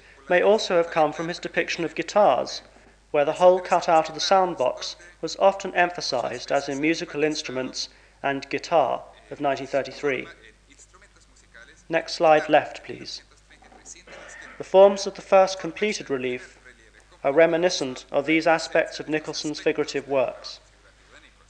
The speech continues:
Six Circles, next slide on the right, please, on the other hand,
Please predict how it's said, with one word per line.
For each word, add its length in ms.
Six 340
Circles, 720
next 220
slide 280
on 120
the 100
right, 400
please, 380
on 120
the 100
other 140
hand, 420